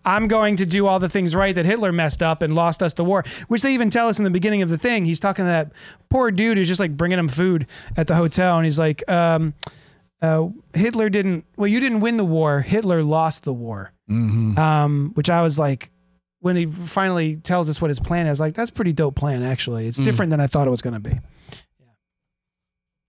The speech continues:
Speaker 3: I like this movie.
Speaker 1: Yeah, I, I can't wait to see it again. Uh, I'm actually, I do wanna finish watching, um,
Speaker 3: Crystal
Speaker 2: Crystal
Speaker 3: Skull.
Speaker 2: Skull.
Speaker 1: Crystal Skull.
Speaker 3: I, I don't know how I f-,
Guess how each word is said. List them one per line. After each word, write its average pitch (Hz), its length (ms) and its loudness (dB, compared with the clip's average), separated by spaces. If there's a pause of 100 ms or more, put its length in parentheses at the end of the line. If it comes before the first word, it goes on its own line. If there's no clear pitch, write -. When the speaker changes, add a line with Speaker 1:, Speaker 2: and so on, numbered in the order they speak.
(160)
Speaker 3:
I 170 40 0
like 180 140 0
this 139 160 -2
movie. 120 300 -2
Speaker 1:
Yeah, 247 200 0
I, 214 220 0
I 202 60 0
can't 240 240 0
wait 233 160 0
to 220 80 -2
see 240 140 -2
it 233 40 -2
again. 202 340 -2 (380)
Uh, 196 280 2
I'm 254 160 2
actually, 294 280 0
I 220 100 2
do 233 220 0
wanna 233 220 0
finish 202 600 -2
watching, 165 840 -2
um, 139 520 -4 (100)
Speaker 3:
Crystal 120 220 0
Speaker 2:
Crystal 113 120 0
Speaker 3:
Skull. 110 120 0
Speaker 2:
Skull. 127 80 2
Speaker 1:
Crystal - 260 0
Skull. 175 420 -2
Speaker 3:
I, 185 140 -2 (480)
I 160 80 0
don't 160 440 0
know 156 600 0 (640)
how 147 260 0
I 139 60 2
f-, - 160 -4